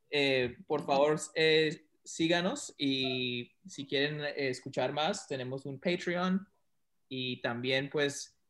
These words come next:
les sugiero que sigan el trabajo que hace Daniel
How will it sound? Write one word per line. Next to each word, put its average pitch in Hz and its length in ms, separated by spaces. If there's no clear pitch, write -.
les 139 160
sugiero 139 440
que 139 200
sigan 135 540
el 135 160
trabajo 131 440
que 123 260
hace 127 360
Daniel 139 540